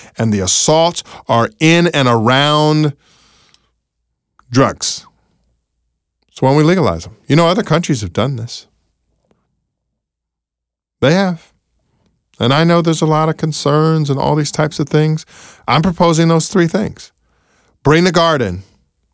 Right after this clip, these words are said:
Don't wait for another uprising. Don't wait for another riot. Don't wait for Baltimore to boil over. Declare a state of emergency because a disaster has occurred.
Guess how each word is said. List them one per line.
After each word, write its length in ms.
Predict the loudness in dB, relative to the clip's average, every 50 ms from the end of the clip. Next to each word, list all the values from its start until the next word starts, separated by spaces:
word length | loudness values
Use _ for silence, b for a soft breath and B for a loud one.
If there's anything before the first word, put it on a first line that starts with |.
| _ _ _ _
Don't 320 | 0 2 2 2 2 2 2
wait 300 | 2 2 2 0 -2 -2
for 240 | -2 0 2 2
another 480 | 2 2 2 2 2 2 2 2 0 0 0
uprising. 760 | -2 -2 -2 -2 -2 0 0 2 0 0 0 0 0 0 2
Don't 280 | 2 0 0 0 -2 0
wait 420 | 0 2 2 2 0 -2 -4 -6
for 200 | -2 0 2 2
another 320 | 4 4 2 4 2 2
riot. 580 | 2 2 2 2 2 2 2 0 0 0 -2 -2
Don't 320 | 0 0 2 0 0 -2 -6 -6
wait 400 | -2 0 2 2 2 0 -2 -4
for 360 | -10 -20 -20 -20 -10 -4 -4 0
Baltimore 540 | 2 2 2 2 0 0 2 2 2 4
to 80 | 2 0
boil 440 | 0 -2 0 2 2 4 4 4 2
over. 380 | 2 2 2 2 0 0 0 B B B B B B
Declare 500 | -2 -2 -2 -2 -2 0 2 2 2 0 0
a 120 | -2 -2
state 520 | -2 -2 -4 -2 0 0 2 2 0 0 -2 -2
of 140 | -2 0 2
emergency 580 | 2 2 2 2 2 0 -2 -2 0 0 0
because 460 | 0 0 -2 -4 -2 0 0 0 0 -2
a 140 | -2 -2 -2
disaster 920 | 0 0 -2 -2 0 2 2 2 2 2 0 -2 -2 0 2 2 2 0 -2 b b b
has 520 | -10 -4 -2 0 2 2 2 0 0 -2 -2 -2
occurred. 760 | -2 -2 -2 0 0 2 2 2 2 0 -2 -4 -6 -10 -14